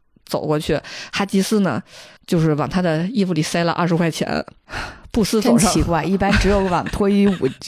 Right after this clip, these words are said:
Speaker 2: 娘或者脱衣舞男的身上塞。
Speaker 1: <laughs> 那不奇怪了，一会儿布斯去的时候就把二十块钱拿走了。<laughs> 最后呢，轮到了小谷。小谷其实就不太想去，他老觉得这个人类的这些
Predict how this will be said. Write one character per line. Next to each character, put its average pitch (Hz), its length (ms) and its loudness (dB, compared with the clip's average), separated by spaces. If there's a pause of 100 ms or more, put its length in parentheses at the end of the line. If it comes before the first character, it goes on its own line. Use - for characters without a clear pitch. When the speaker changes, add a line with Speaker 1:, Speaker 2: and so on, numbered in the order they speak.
(120)
Speaker 2:
娘 170 340 2
或 196 240 -2
者 170 100 0
脱 - 200 -2
衣 202 120 2
舞 160 160 2
男 156 200 0
的 185 120 2
身 185 280 0
上 185 120 2 (240)
塞。 - 220 -4 (480)
Speaker 1:
<laughs> - 440 -20
那 247 80 0
不 247 120 0
奇 247 140 -2
怪 175 160 0
了， 165 120 0
一 269 80 2
会 240 80 2
儿 - 20 0
布 196 140 0
斯 254 260 2
去 196 220 0
的 170 120 0
时 170 80 -2
候 175 100 2
就 180 80 -4
把 160 100 -2
二 175 100 -2
十 202 60 2
块 190 100 0
钱 185 100 0
拿 - 140 0
走 226 220 2
了。 294 1000 4
<laughs> - 800 -14
最 359 160 0
后 349 140 2
呢， 262 100 2
轮 202 160 2
到 302 80 2
了 247 80 2
小 247 240 2
谷。 - 180 -2
小 226 160 2
谷 302 140 0
其 254 140 2
实 330 100 2 (340)
就 359 120 0
不 285 120 -2
太 480 140 2
想 - 180 -2
去， 190 320 2 (140)
他 - 140 -2
老 285 80 2
觉 208 80 2
得 247 120 4
这 480 160 4
个 226 120 2 (320)
人 196 220 2
类 302 140 2
的 220 100 2
这 226 140 2
些 262 240 2